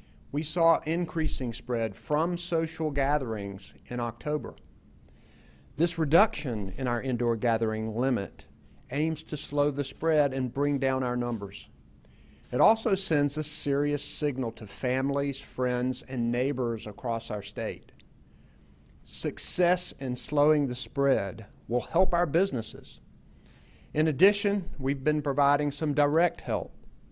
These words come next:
and this week there will be some additional assistance for restaurants. Starting Thursday, full-service restaurants seeking help with rent payments or mortgage interest may apply to the North Carolina Department of Commerce for up to twenty thousand dollars.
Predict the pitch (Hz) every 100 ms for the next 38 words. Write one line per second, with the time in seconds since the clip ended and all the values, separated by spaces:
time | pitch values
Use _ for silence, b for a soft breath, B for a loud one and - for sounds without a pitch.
0 | - - 113 139 - 139 147 - 139 135
1 | 135 139 139 156 151 143 202 208 143 117
2 | 107 - 104 - 120 - - 151 147 156
3 | 151 - 90 - - - b b b b
4 | b - 120 131 139 135 156 156 165 165
5 | 160 156 - 147 156 156 160 147 151 -
6 | 143 147 - 143 - - 143 139 147 139
7 | 143 143 135 113 104 127 135 - 143 143
8 | 135 - 127 113 113 127 135 131 127 -
9 | - 135 - 139 143 - - B B B
10 | B B 123 117 - 127 127 - 120 120
11 | 120 - 127 123 120 110 - 117 120 113
12 | - 127 123 117 117 - 123 135 - -
13 | 123 - 127 123 131 117 110 110 110 110
14 | - - -